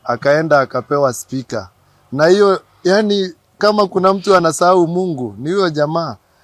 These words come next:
Aliokotwa kwa baa, akafanywa speaker wa Kenya mzima. Na sasa anasema ati ameokota Ruku. So nikikujibu, hata Muturi, ama, ama Leni, ama nani,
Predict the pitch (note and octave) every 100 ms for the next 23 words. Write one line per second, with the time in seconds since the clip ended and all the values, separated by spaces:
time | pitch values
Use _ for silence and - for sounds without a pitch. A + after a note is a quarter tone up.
0 | _ - D#3 F3 F#3 E3+ G#3+ G#3+ F#3 D#3+
1 | D3+ D3+ D#3 F3+ D#3 C#3 C#3+ D3+ C#3 E3+
2 | E3 C3+ - F3 E3 D3 B2+ C#3+ C3+ C3+
3 | C3+ E3 D#3 A2+ - _ _ - C3+ F3
4 | F3 D#3+ D3 C3+ D#3+ D#3 C3 C3 B2+ B2
5 | A#2+ D3 D3 B2+ A2+ A2 A#2+ F3+ F3 D3
6 | C3+ C#3+ B2+ D#3+ D#3 B2 C#3 _ _ _
7 | _ _ _ - D#3+ F3+ D#3+ C#3+ B2 -
8 | D#3 D#3+ D#3 E3+ C3 C#3 D#3 D3+ C3+ -
9 | C#3 D3 B2 C#3 D#3 D3+ C#3 C#3+ B2 A#2
10 | B2+ B2 G2+